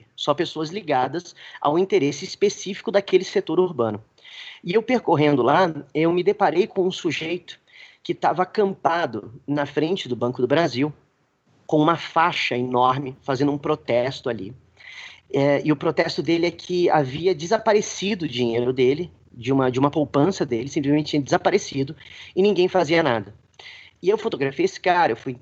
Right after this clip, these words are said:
conversar com ele e tudo, e ele me contou a história de que, é, ele tá,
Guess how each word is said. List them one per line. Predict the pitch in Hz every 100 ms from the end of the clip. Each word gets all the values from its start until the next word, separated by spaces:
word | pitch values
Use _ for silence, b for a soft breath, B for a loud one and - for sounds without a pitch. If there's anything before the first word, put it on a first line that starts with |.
| _ _
conversar | - 139 139 139 139
com | 143 123
ele | 135 120
e |
tudo, | 147 143 156
e |
ele | 220
me | 247
contou | 190 160 156
a |
história | 131 - 135 151 190 135 B B B B -
de | 147
que, | 160 - - 165 175 180 165
é, | 156 151 - -
ele | 165 190
tá, | 180